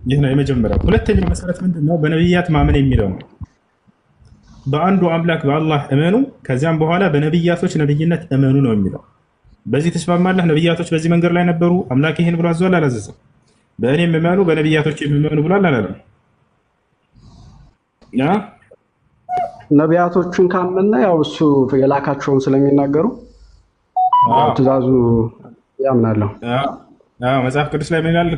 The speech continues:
Speaker 1: መሰለህ? ከፈለክ ላሳየህ እችላለሁኝ። «በእግዚአብሔር እመኑ በነቢያቱም እመኑ» ይላል ቃል በቃል። ላሳየህ?
Speaker 2: ስ-፣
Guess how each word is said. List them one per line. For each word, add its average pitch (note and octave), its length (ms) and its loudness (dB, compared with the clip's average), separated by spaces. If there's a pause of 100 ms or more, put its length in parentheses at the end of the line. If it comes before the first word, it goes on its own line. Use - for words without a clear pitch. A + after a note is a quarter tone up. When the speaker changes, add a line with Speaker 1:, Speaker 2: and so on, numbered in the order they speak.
(100)
Speaker 1:
መሰለህ? E3+ 380 -2
ከፈለክ D3 380 -2
ላሳየህ D#3 320 -2
እችላለሁኝ። F#3 500 0 (380)
«በእግዚአብሔር E3 680 0
እመኑ F#3 240 0 (120)
በነቢያቱም C#3 680 0
እመኑ» A#2+ 300 2
ይላል G#2+ 220 -2
ቃል D#3 160 -2
በቃል። A2+ 260 -6 (1500)
ላሳየህ? C#3+ 340 -2 (880)
Speaker 2:
ስ-፣ C#3 200 -12